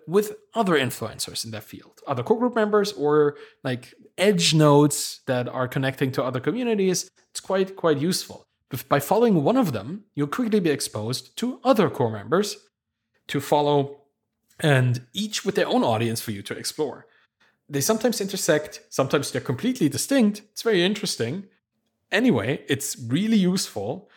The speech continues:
to see the connections between core group members. And with every mountain you add to your map,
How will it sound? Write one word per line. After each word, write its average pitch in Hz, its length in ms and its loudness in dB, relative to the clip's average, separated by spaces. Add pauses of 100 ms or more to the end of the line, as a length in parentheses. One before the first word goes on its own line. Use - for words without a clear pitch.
(160)
to 165 120 -6
see 160 300 -2
the 180 120 -2
connections 127 640 -2
between 120 340 -4
core 120 180 -4
group 110 220 -8
members. 101 440 -12 (840)
And 165 60 0
with 135 140 0
every 156 220 2
mountain 160 600 4
you 180 80 6
add 147 240 0
to 156 100 2
your 131 140 4
map, - 280 -4